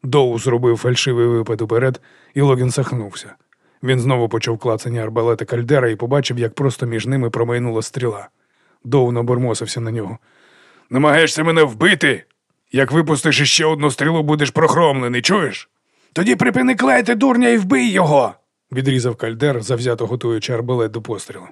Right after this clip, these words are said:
«Убий його!» заревів Скейл десь у тіні.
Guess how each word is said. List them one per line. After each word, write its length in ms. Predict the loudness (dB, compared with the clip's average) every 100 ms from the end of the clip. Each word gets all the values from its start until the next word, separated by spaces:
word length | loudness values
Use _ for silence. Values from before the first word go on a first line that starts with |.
| _ _ _ _ _ _ -4
«Убий 520 | -2 0 0 0 0
його!» 640 | 2 2 2 4 2 0 -6 _ _ _ -6
заревів 520 | 0 2 2 -2 -4
Скейл 340 | -2 0 0
десь 240 | -2 -4 -4
у 60 |
тіні. 360 | -8 -8 -10